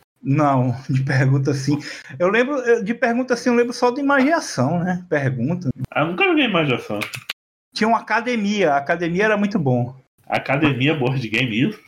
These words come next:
Speaker 1: É. <laughs> Acade-, academia Board Game, coloca aí. Era assim, o ca-, era só palavras esquisitas tiradas, dá pra fazer, você joga esse jogo até hoje, se você quiser, só com dicionário.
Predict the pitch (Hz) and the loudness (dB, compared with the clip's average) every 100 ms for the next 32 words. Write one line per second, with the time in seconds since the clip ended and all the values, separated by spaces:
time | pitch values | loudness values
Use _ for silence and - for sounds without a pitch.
0 | _ _ 135 135 131 131 - - - - | _ _ 0 2 2 0 -4 -14 -14 -8
1 | - 202 - 311 294 370 349 339 - - | -4 -4 -2 -2 -2 -4 -4 -8 -6 -6
2 | - 508 - - _ _ - 135 180 180 | -2 -2 -2 -8 _ _ -6 -4 -2 -2
3 | 185 - 143 175 185 180 175 170 170 175 | -4 -4 -2 -2 -2 0 0 0 0 0
4 | 151 135 139 143 143 147 113 - - _ | -2 0 0 0 0 0 0 -4 -14 _
5 | - 139 175 185 - 175 139 101 - - | -4 0 0 -2 0 2 2 -2 -8 -16
6 | 127 - 156 - 151 170 165 - 196 196 | -12 -2 -2 2 2 2 0 0 0 2
7 | 196 202 196 196 196 165 180 180 185 180 | 2 2 0 -4 0 0 2 0 2 2
8 | 180 180 175 160 190 254 269 190 185 180 | 0 -4 -6 -2 -2 0 -2 -2 -4 -2
9 | 226 175 190 226 - 170 185 185 175 220 | -2 2 0 -2 -2 0 2 2 2 2
10 | 202 202 202 190 165 165 190 202 - 196 | 2 0 -2 -2 0 2 2 0 -2 -2
11 | 226 202 202 220 175 151 120 | -2 -4 0 2 2 2 0